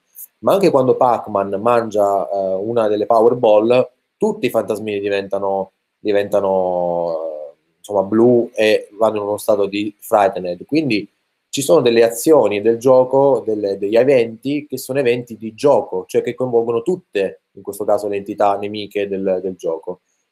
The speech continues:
Tra l'altro c'è anche un cambio di musica. Ecco, tutti questi indizi fanno capire che la responsabilità, e questa è la parola che uso sempre, di, eh,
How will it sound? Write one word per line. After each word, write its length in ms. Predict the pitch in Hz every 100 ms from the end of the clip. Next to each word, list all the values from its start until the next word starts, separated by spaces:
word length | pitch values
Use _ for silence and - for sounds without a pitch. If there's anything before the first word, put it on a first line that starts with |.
| _
Tra 120 | 113
l'altro 300 | 120 139 120
c'è 120 | 113
anche 180 | 113 117
un 80 | 117
cambio 220 | 117 113
di 60 | 110
musica. 540 | 139 131 107 95 95
Ecco, 180 | 143 147
tutti 280 | 156 165 135
questi 300 | 147 143 151
indizi 440 | 156 135 127 139
fanno 240 | 135 117 113
capire 440 | 139 127 123 110
che 180 | - 113
la 100 | 110
responsabilità, 1040 | 139 160 - 127 113 120 107 113 123 110
e 60 | 95
questa 240 | 117 -
è 20 | 101
la 60 |
parola 240 | 107 107 98
che 80 |
uso 120 | 98 101
sempre, 520 | 117 98 95 95 - _ _ _ _
di, 440 | - 117 156 127 -
eh, 800 | 98 98 95 80 - 50 50